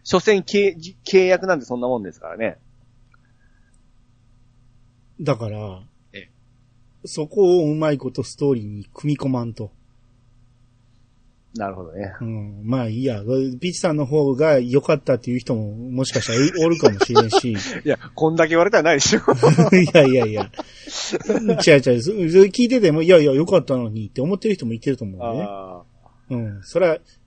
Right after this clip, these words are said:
Speaker 2: 何？兄の考えた話わけわからんわっていう。も-、
Speaker 1: うん。
Speaker 2: もうちょっとちゃんと説明せよっていう人もいてるやろうし。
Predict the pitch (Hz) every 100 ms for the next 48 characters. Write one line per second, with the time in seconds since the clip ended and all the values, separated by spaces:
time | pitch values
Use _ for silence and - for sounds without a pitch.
0 | _ _ _ _ - 139 131 135 - 170
1 | 185 196 151 - 143 156 156 135 107 131
2 | 120 - 101 113 147 117 120 117 117 104
3 | 98 - 104 - _ _ _ _ - 139
4 | 160 147 165 175 151 131 123 139 127 135
5 | 120 139 135 - 139 127 120 131 139 127
6 | 127 117 107 117 110 101 101 110 104